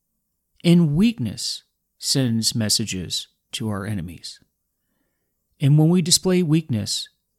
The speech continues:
people that want power then will grab power when they think that they can.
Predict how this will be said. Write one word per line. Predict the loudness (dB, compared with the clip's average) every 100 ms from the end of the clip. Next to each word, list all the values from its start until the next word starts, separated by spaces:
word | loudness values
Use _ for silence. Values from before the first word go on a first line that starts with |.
| _ _
people | -4 -2 0 0 -2 -2
that | -2 0
want | 0 -2 -2
power | -4 -4 -4 -6 -12 _ _ -6
then | -2 0 0 -2 -6 _ _ -4
will | -2
grab | 0 0 0 0
power | -2 -2 -4 -6
when | -4 -2
they | 0 0 -2 -6 _ _ _ _ _
think | -4 -4
that | -4
they | -6 -4
can. | -6 -6 -10